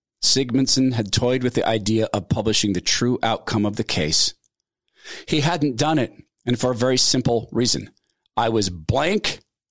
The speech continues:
dash scared of John Money," he admits. "I didn't know what it would do to my career." It had been one thing for Sigmundson to cooperate with the B B C documentary and appear as an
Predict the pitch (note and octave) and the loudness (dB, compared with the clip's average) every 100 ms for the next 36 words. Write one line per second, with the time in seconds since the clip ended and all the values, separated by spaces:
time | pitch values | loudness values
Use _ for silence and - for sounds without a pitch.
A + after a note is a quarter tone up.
0 | _ _ _ - C3 C3+ C3+ - - - | _ _ _ -2 0 2 0 -4 0 0
1 | - - C3+ G2+ F2 E2 - F#2+ F2 G#2 | 2 2 2 2 0 -2 -4 -2 0 0
2 | G2 F#2 D#2+ C#2 - _ _ _ _ _ | 0 0 -2 -6 -10 _ _ _ _ _
3 | - F2 E2 D2 - - - _ _ _ | -2 -2 -2 -2 -2 -2 -6 _ _ _
4 | _ _ _ - A2 B2 C#3 - B2 A#2 | _ _ _ -4 0 2 2 2 0 0
5 | A#2+ G#2+ F2 A2+ A2 G2 F2 - F#2 F#2+ | 0 -2 0 0 2 0 0 -2 0 2
6 | D#2 - - _ _ _ _ _ _ _ | 0 -2 -12 _ _ _ _ _ _ _
7 | _ _ _ _ _ _ _ - - - | _ _ _ _ _ _ _ -10 -10 -12
8 | - D#3+ D#3 D3+ D#3 F3 E3 D#3 D3 C3+ | -4 0 2 2 2 2 2 2 2 2
9 | - C#3 A#2 C3 B2+ B2+ B2 - A#2+ - | 2 2 2 2 2 2 0 0 0 0
10 | G2+ - G#2 A#2+ A#2 A2 A#2+ A2 G#2+ G2+ | -2 -2 0 0 2 2 2 2 0 0
11 | G#2 A2 G#2 F#2+ G2 - A#2+ A2 G2 | 0 0 2 0 0 0 2 2 0